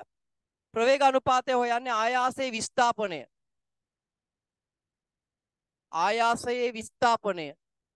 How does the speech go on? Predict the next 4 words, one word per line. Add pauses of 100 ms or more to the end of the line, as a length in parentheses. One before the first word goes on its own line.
(2250)
බෙදනවා
මොකෙන්ද? (2000)
භාරයේ (2250)
විස්ථාපනයෙන්.